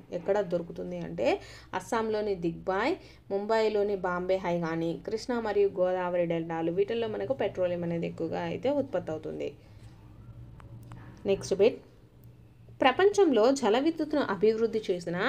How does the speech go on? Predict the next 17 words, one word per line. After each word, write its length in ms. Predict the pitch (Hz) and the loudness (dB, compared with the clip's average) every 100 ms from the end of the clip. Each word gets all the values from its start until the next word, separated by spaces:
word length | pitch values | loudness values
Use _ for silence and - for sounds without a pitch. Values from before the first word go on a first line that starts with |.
| 392 - - | 0 -2 -10
మొదటి 440 | 190 220 277 320 285 | -2 2 4 4 4
దేశం 460 | 190 170 233 359 - - | 2 2 0 0 -2 -4
ఏది? 320 | 175 170 170 156 - - - - | 0 2 2 2 -4 -16 -20 -6
ఆప్షన్స్ 520 | 185 180 - 262 370 - - - | -4 -4 2 2 2 -2 -20 -4
ఫస్ట్‌ది 320 | 262 247 - 277 | -2 -2 2 2
వచ్చేసి 340 | - 196 208 | 4 0 0
నార్వే, 580 | 180 165 170 185 277 403 - | -2 -2 2 4 4 2 -4
ఆప్షన్ 360 | 214 214 - 208 | -6 -4 -4 -2
బి 140 | 190 | -2
స్వీడన్, 840 | 170 - 180 180 233 415 - - 214 | -2 -6 -4 0 2 2 -2 -6 -4
ఆప్షన్ 320 | 214 - 208 | -2 -4 2
సి 120 | 202 | 2
ఫిన్లాండ్, 580 | 196 175 165 180 240 392 - - | 2 0 0 0 0 -2 -8 -6
ఆప్షన్ 320 | 190 196 190 | -6 -4 -4
డి 160 | 175 330 | -2 -2
స్కాట్లాండ్. 800 | - - 180 170 170 170 160 151 - - - - - - - - - - - - - - - - - - - - - - - - - - - - - - - - - - - - - - - - - - - - | -4 -6 -2 -2 0 -2 -2 -6 -14 -20 -20 -20 -20 -20 -20 -20 -20 -20 -20 -20 -20 -20 -20 -20 -20 -20 -20 -20 -20 -20 -20 -20 -20 -20 -20 -20 -20 -20 -20 -20 -20 -20 -20 -20 -20 -20 -20 -20 -20 -20 -20 -6
So, 80 | - | 4